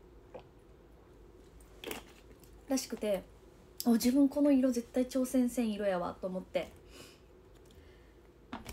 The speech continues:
パステルとかも全然着てないわと思ったけど、ちょっと、ちょっと変わったよね、自分の中で。「あ、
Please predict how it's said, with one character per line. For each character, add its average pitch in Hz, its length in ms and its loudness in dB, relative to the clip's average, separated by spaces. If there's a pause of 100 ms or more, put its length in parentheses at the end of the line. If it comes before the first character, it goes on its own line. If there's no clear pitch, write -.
(960)
パ 254 120 -4
ス - 80 -12
テ 226 160 -6
ル 208 100 -8
と - 100 -14
か 196 140 -14
も 196 100 -12
全 208 220 -8
然 214 160 -8
着 - 80 -18
て 233 160 -4
な 202 140 -6
い 202 40 -8
わ 196 240 -10
と - 80 -12
思 202 120 -10
っ - 40 -16
た 247 140 -14
け - 80 -18
ど、 - 280 -10 (840)
ち - 80 -12
ょ - 20 -4
っ 269 40 -8
と、 - 160 -12 (260)
ち 427 100 -2
ょ 440 40 0
っ - 20 0 (140)
と 262 240 4
変 240 200 0
わ 233 100 4
っ 233 60 -4 (120)
た 240 100 -2
よ 196 120 -4
ね、 190 240 -8 (100)
自 208 120 -8
分 202 140 -6
の 202 80 -6
中 185 280 -8
で。 160 140 -12 (300)
「あ、 - 180 -20